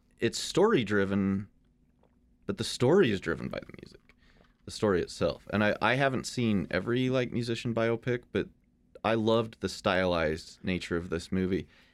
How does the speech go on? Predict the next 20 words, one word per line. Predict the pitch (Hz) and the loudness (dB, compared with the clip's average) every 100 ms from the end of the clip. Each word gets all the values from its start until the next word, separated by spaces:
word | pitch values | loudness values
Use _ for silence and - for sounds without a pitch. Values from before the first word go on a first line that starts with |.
| _ | _
And | 101 110 104 98 - _ _ _ _ _ _ - | -2 0 2 -2 -6 _ _ _ _ _ _ 0
my | 117 | 0
favorite | - 165 170 - | 2 2 2 2
moment, | 107 104 107 147 - - - _ _ _ _ _ _ _ | 4 4 4 0 -4 -12 -20 _ _ _ _ _ _ _
I | 117 | -2
thought | - 123 85 | 2 2 2
was | 110 | -2
just | 120 101 - - | -4 -6 -8 -2
musically | 110 110 135 135 131 120 | 2 2 2 0 -2 -2
brilliant, | 101 101 82 80 - _ _ _ _ _ | 2 0 0 -2 -6 _ _ _ _ _
was | 107 98 | -6 -2
when, | 101 107 98 95 - _ _ _ _ _ _ - | 2 2 4 2 -2 _ _ _ _ _ _ 0
uh, | 101 95 90 85 - _ _ _ _ | 2 4 4 2 0 _ _ _ _
he | - - | -10 -4
does | 107 101 | 0 0
his | 98 - | -2 -4
first | 113 101 | 0 0
show | - 110 | 0 0
in | 90 | 0
Vegas. | 78 50 50 - - | -2 -4 -8 -16 -20